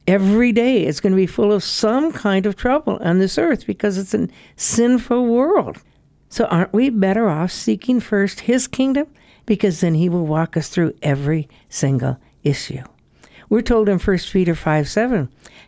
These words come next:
"Casting all your anxiety on him because he cares for you." He doesn't want us to hold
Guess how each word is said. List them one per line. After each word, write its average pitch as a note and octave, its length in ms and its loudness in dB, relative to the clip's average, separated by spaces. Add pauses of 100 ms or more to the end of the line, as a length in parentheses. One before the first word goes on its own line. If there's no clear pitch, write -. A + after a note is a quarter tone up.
"Casting A#3 500 0
all A3 280 0
your B3+ 200 2
anxiety A3 600 0
on A3 140 2
him A3+ 360 2 (380)
because B3+ 400 -2
he C4 80 2
cares C#4 560 -4
for - 180 -2
you." C#3 320 -4 (580)
He B3 120 -2
doesn't C4+ 280 2
want C4+ 200 2
us C4+ 120 0
to G#3 80 -2
hold A3+ 300 0